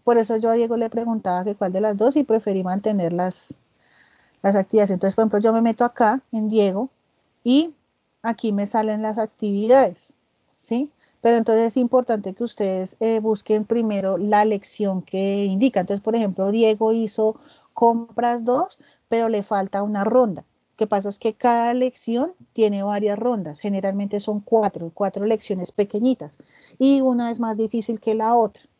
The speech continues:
Entonces tienen que terminar las cuatro lecciones para que les salga, les salga hecho,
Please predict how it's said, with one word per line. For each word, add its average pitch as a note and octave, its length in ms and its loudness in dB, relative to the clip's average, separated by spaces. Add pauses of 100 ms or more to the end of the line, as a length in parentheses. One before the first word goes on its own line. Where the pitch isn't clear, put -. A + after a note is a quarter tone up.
(240)
Entonces G#3 500 -4
tienen A#3+ 260 0
que B3 120 2
terminar A3+ 440 -2
las F#3+ 180 -4
cuatro A#3+ 460 0
lecciones B3 680 -2 (360)
para G#3+ 180 0
que G#3 140 -6
les G3 160 -4
salga, F3+ 420 -4 (180)
les G3+ 200 -4
salga F3 340 -2
hecho, G#3+ 300 0